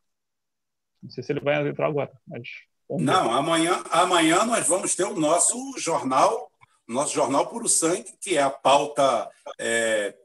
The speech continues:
Speaker 2: pretérita e futura. A gente faz o intercâmbio entre a semana que passou e a semana que vem,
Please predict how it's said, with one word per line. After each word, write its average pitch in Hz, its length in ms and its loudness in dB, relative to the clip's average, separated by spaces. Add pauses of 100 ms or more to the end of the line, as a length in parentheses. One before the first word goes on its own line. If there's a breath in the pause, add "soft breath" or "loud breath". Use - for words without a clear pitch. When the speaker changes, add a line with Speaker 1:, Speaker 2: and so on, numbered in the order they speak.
(180)
Speaker 2:
pretérita 170 960 2
e 220 80 -4
futura. 156 640 0 (200 soft breath)
A 117 140 -2
gente 147 280 -2
faz 170 380 2
o 202 200 0
intercâmbio 156 640 -2
entre 139 160 -2
a 139 40 2
semana - 440 2
que - 120 -12
passou 170 600 0 (400 loud breath)
e 285 80 0
a 294 60 2
semana 156 440 0
que 262 100 -12
vem, 156 380 0